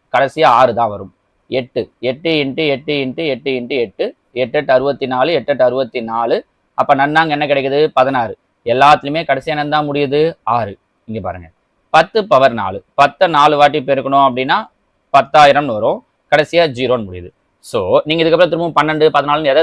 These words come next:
செஞ்சாலும் இதே தான் வரும். பவர்லயும் அப்படிதான். நாலுக்கு பதில் நீங்க நாலு, இப்போ ஒண்ணுன்னு எடுத்ததால நாலு ஒண்ணு நாலு, ரெண்டுன்னு எடுத்தீங்கன்னா நாலு ரெண்டு எட்டு, அந்த மாதிரி போயிட்டே இருக்கும். So எப்படி பார்க்க போனாலும் கடைசியா முடியும் போது ஒண்ணு ஆறுன்னு முடியுது, இல்லைன்னா என்னன்னு முடியுது? ஜீரோன்னு முடியுது.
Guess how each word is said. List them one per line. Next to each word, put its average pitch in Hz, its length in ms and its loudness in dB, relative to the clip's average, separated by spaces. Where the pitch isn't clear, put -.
செஞ்சாலும் 143 400 2
இதே 139 200 2
தான் 139 120 4
வரும். 151 180 -2
பவர்லயும் 208 380 2
அப்படிதான். 135 280 -6
நாலுக்கு 156 340 4
பதில் 151 200 -2
நீங்க 139 200 -6
நாலு, 139 240 0
இப்போ 135 200 -8
ஒண்ணுன்னு 170 280 0
எடுத்ததால 139 380 4
நாலு 143 200 6
ஒண்ணு 135 160 -2
நாலு, 117 160 2
ரெண்டுன்னு 165 280 -2
எடுத்தீங்கன்னா 147 360 -6
நாலு 139 180 2
ரெண்டு 131 220 -4
எட்டு, 139 260 -4
அந்த 131 160 0
மாதிரி 139 180 0
போயிட்டே 127 240 0
இருக்கும். 98 200 -10
So - 60 -2
எப்படி 202 200 -2
பார்க்க 147 200 2
போனாலும் 147 280 0
கடைசியா 143 440 0
முடியும் 127 320 -4
போது 104 220 -8
ஒண்ணு 151 180 -4
ஆறுன்னு 156 300 0
முடியுது, 107 360 -6
இல்லைன்னா 147 240 -4
என்னன்னு 156 200 -8
முடியுது? 147 300 0
ஜீரோன்னு 160 340 2
முடியுது. 104 340 -4